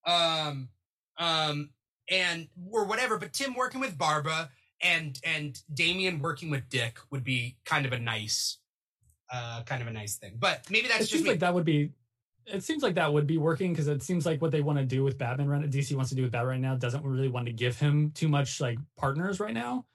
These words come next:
Speaker 2: And
Speaker 1: Yeah.
Speaker 2: so having the rest of the Bat family team up together, I think might be really
Speaker 1: Yeah.
Speaker 2: cool, actually.
Speaker 1: Yeah. Also, I mean, I like Stephanie and Cass together, like,
Speaker 2: Totally.
Speaker 1: teaming up.
Speaker 2: Totally.
Speaker 1: You know what I mean? Uh, so, uh, Justin, did you have any,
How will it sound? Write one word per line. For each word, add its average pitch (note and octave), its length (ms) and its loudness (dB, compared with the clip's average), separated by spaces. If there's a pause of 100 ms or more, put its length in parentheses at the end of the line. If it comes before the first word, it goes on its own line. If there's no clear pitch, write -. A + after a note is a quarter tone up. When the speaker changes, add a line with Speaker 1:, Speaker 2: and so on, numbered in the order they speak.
(240)
Speaker 2:
And D3+ 80 2
Speaker 1:
Yeah. C#3+ 80 4
Speaker 2:
so C#3+ 280 4 (160)
having E3+ 300 4
the D3 80 6
rest C3+ 220 2
of D3 100 4
the C3+ 60 -2
Bat C3+ 280 0
family C#3 220 2
team C3+ 240 2
up C3 100 0
together, C#3 320 2
I B2 100 2
think B2+ 140 0
might A2 240 -2 (120)
be A2+ 100 -4
really A2 240 0
Speaker 1:
Yeah. C#3+ 140 0 (120)
Speaker 2:
cool, C3+ 320 0
actually. A2 300 -8 (260)
Speaker 1:
Yeah. D#3+ 180 2 (300)
Also, C4+ 260 4
I A3 100 6
mean, G#3 120 2
I F#3 100 4
like G3 160 2
Stephanie F3 500 0
and D3 100 -2
Cass C#3 360 0
together, D#3 500 -4 (140)
like, C#3 200 -4
Speaker 2:
Totally. - 160 -2
Speaker 1:
teaming C#3+ 180 0
up. D#3+ 260 -2 (200)
Speaker 2:
Totally. A#2 180 -8
Speaker 1:
You F3 100 -4
know F3 60 2
what F3 60 0
I E3+ 40 0
mean? F3 260 0 (400)
Uh, D3+ 260 2
so, C3 420 -2
uh, F#3+ 180 4
Justin, B3 340 4
did C#3 140 -4
you D#3+ 80 4
have D#3+ 140 2
any, D3+ 360 0